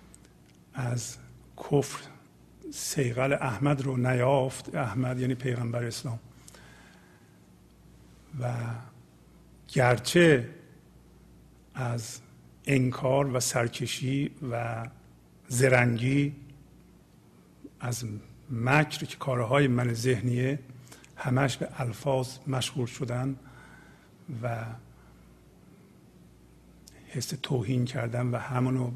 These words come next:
بیرون انداختن، دلش شیشه خون شد.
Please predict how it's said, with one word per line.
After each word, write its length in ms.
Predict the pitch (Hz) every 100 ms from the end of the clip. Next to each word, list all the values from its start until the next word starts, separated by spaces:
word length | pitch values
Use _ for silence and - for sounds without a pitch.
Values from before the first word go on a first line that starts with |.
| -
بیرون 420 | 135 117 123 120 - - - - -
انداختن، 760 | 135 120 120 - - 120 127 143 - - - - - - - - - - - - - - - - - -
دلش 580 | 135 151 156 - - - -
شیشه 560 | - - 127 - 160
خون 280 | - 165 165
شد. 240 | - 127